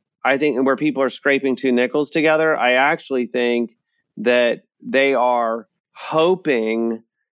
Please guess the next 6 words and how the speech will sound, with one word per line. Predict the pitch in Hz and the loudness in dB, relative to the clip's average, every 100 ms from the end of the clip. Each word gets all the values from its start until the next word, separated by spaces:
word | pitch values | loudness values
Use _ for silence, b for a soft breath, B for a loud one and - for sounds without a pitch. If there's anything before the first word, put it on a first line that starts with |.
| _ - | _ -10
that | 113 127 120 - _ | -2 2 2 -2 _
things | - 139 143 123 | -2 0 0 -2
will | 120 117 | -4 -2
get | 117 110 110 | -2 -4 -2
better | 127 131 135 107 95 90 107 _ _ _ _ _ - | 0 2 2 -2 -4 -8 -12 _ _ _ _ _ -2
and | 127 123 120 120 117 | 0 2 2 0 -2